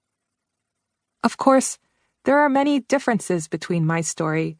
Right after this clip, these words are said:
and that of Hans Castorp, but there are also similarities. The seven years I ended up spending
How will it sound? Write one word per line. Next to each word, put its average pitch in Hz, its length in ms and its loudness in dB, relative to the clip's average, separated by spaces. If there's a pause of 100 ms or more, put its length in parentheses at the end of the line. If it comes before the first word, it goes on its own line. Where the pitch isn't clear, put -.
(260)
and 160 160 0
that 180 160 4
of 156 120 -4
Hans 165 320 -2
Castorp, - 640 -4 (720)
but 226 160 -4
there 269 140 4
are 269 120 2
also 262 300 2
similarities. 196 920 -2 (1160)
The 240 100 0
seven 262 360 2
years 214 340 2
I 202 120 0
ended 202 320 0
up 202 160 -2
spending 180 500 -2